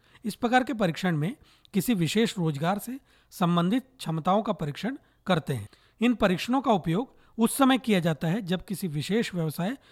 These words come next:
अथवा किसी प्रकार के अन्य कार्य में व्यक्ति कार्य करने अथवा दक्षता प्राप्त करने की जन्मजात योग्यता का मापन करना हो, अर्थात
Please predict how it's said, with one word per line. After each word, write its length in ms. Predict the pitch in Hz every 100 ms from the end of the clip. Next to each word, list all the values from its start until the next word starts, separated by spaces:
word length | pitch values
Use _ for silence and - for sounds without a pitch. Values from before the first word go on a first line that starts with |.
| _
अथवा 220 | 185 170
किसी 260 | 190 185 208
प्रकार 320 | 175 170 170
के 200 | 156 254 - _ -
अन्य 260 | 175 240
कार्य 260 | 247 190 165
में 100 | 214
व्यक्ति 300 | 175 - 208
कार्य 280 | - 165 180
करने 380 | 165 147 240 285 _ _ -
अथवा 260 | 156 208
दक्षता 460 | 185 151 - 202 254
प्राप्त 340 | 220 185 -
करने 260 | 165 156 156
की 220 | 233 277 _ _ _ -
जन्मजात 640 | 127 208 233 214 185 175
योग्यता 360 | 175 143 151 170
का 80 | 196
मापन 420 | 156 131 214 302 -
करना 240 | 175 151
हो, 280 | 123 110 - _ -
अर्थात 460 | 135 156 233 -